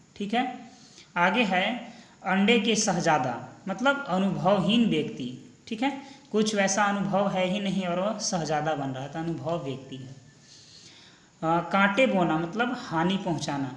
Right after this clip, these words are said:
ठीक है, किसी के प्रति कांटे नहीं बोना चाहिए दोस्तों, दूसरे को मतलब हानि नहीं पहुंचाना चाहिए। कांटे बोना मतलब हानि पहुंचाना। आगे है अकल का दुश्मन, माने महामूर्ख होना, मतलब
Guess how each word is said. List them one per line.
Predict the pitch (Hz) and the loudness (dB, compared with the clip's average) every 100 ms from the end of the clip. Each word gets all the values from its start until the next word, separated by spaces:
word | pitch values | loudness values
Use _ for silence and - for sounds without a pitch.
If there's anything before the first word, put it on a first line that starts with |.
| - - _ _ - - | -14 -20 _ _ -20 -10
ठीक | 202 240 | -4 -2
है, | 269 | -2
किसी | 262 190 180 233 | -2 -4 -2 -2
के | 220 | -2
प्रति | 208 202 190 202 185 - | 0 -2 -2 -2 -2 -2
कांटे | 180 170 208 | -2 -2 -2
नहीं | 202 185 | 0 0
बोना | 180 | -2
चाहिए | 175 175 175 | 0 -2 -2
दोस्तों, | 170 180 | -4 -6
दूसरे | 156 147 175 175 | -8 -6 -6 -4
को | 170 | -4
मतलब | 160 151 156 135 | -4 -6 -8 -8
हानि | 143 160 | -6 -2
नहीं | 165 160 | -2 -4
पहुंचाना | 160 135 139 135 | -6 -6 -6 -6
चाहिए। | 135 123 151 214 - - - - - _ - | -8 -8 -8 -10 -12 -18 -20 -20 -20 _ -6
कांटे | 151 185 | -4 -2
बोना | 175 185 185 | -2 -2 -2
मतलब | 190 214 247 - | -2 -4 -6 -6
हानि | 156 143 170 | -6 -4 -2
पहुंचाना। | 170 151 170 165 220 240 - - - _ _ _ _ _ _ _ - | -2 -4 -2 -2 -4 -8 -14 -20 -20 _ _ _ _ _ _ _ -4
आगे | 151 175 | -2 0
है | 190 160 185 - | 0 2 -2 -4
अकल | 190 233 233 | -2 0 2
का | 202 160 | 2 2
दुश्मन, | 156 165 135 123 143 | 0 -4 -4 -6 -6
माने | 196 208 | -4 0
महामूर्ख | 170 160 196 180 151 - | 0 0 0 0 -2 -6
होना, | 131 123 131 - - - - - - _ - | -8 -8 -12 -18 -20 -20 -20 -20 -20 _ -10
मतलब | 160 185 180 - | 0 0 0 -6